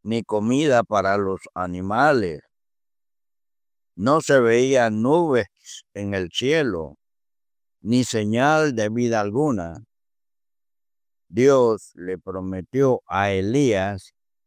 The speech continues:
que haría llover y que él sería su instrumento de salvación. Al comienzo, Acab, el rey, después de subir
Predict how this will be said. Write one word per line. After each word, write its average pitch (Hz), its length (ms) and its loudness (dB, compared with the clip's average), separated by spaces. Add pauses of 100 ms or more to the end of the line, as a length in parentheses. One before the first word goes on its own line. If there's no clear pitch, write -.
(380)
que 107 220 -2
haría 110 440 2
llover 123 600 2 (880)
y 110 140 -4
que 110 320 -2
él 165 160 0
sería 135 560 -2
su 107 400 -2 (100)
instrumento 127 1400 0
de 107 200 0
salvación. 104 1080 -4 (2250)
Al 120 140 0
comienzo, 117 720 2
Acab, 107 380 -2 (160)
el 101 160 -10
rey, 98 320 -6 (840)
después 113 500 0
de 170 120 4
subir 135 540 2